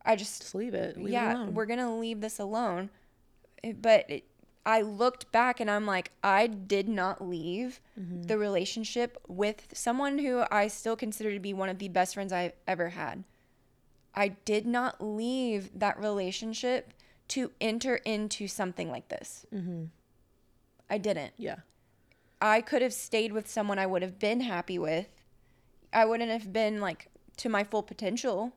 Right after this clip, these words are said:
Speaker 2: Mm-hmm.
Speaker 1: but I would have been happy.
Speaker 2: Yeah.
Speaker 1: I would have been okay. That's my best friend, you know?
Speaker 2: Mm-hmm.
Speaker 1: I didn't leave that to then get into a situationship with somebody who can't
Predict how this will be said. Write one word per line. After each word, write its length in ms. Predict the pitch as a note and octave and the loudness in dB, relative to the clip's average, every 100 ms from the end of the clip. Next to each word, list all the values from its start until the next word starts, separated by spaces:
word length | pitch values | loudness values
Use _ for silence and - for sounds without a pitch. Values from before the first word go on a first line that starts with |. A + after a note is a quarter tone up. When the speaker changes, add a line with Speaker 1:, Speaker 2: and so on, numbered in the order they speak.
| - | -12
Speaker 2:
Mm-hmm. 340 | G3+ F#3 E3 E3 - _ | -8 -8 -8 -10 -14 _
Speaker 1:
but 120 | A#3 | 2
I 120 | A3 A3 | 6 6
would 320 | F3+ A3 A3 | 4 2 2
have 340 | A3+ F#3+ F#3 | 2 0 0
been 180 | F#3 F3+ | 0 0
happy. 600 | F#3 C3+ - - - G#3+ _ _ | -2 -6 -8 -12 -14 -16 _ _
Speaker 2:
Yeah. 140 | F#3+ G#3+ | 0 0
Speaker 1:
I 20 | |
would 320 | F#3 G#3 A#3 | 2 2 2
have 260 | A#3+ A3 F#3+ | 4 2 2
been 160 | G#3+ | 0
okay. 580 | G#3 A3 G#3+ D#3+ - G3+ - _ _ _ - | 2 0 -2 -2 -2 -6 -12 _ _ _ 2
That's 300 | F#3+ - A3+ | 2 4 2
my 140 | G#3 | 0
best 360 | F#3+ F#3 F#3+ - | 4 4 4 -2
friend, 420 | G#3+ F3 F3 F#3+ _ _ - | -2 -2 -6 -12 _ _ -8
you 120 | G3+ | -2
know? 280 | G3 G3+ E3+ | 0 -2 -4
Speaker 2:
Mm-hmm. 20 | - _ _ _ _ _ _ _ _ _ _ _ _ _ _ _ - | -12 _ _ _ _ _ _ _ _ _ _ _ _ _ _ _ 0
Speaker 1:
I 80 | G#3+ | 0
didn't 360 | G#3 A3 A#3 G3+ | 2 0 0 -2
leave 320 | G3+ A3+ A3 | -6 -4 -2
that 380 | F#3 D#3 E3 - _ _ _ _ _ - | 0 2 2 0 _ _ _ _ _ -2
to 100 | A#3+ | 0
then 260 | G#3+ A3 | 2 0
get 140 | A3+ A3 | 0 0
into 300 | A3 G#3+ A#3 | 0 -2 -4
a 40 | |
situationship 920 | G3 G3+ - F#3+ F3+ F3+ G3+ F#3+ F3+ - | -4 -6 -6 -2 -2 -2 -6 -4 -4 -4
with 100 | F#3+ | -6
somebody 600 | - F#3 F3+ F3 F3 F3 - _ _ _ _ | -4 -2 0 2 0 -4 -10 _ _ _ _
who 600 | B3 A3+ A3 G#3 G3 F#3+ - _ _ | -2 0 2 2 2 -2 -6 _ _
can't 320 | - A3+ A3 | -8 -4 -4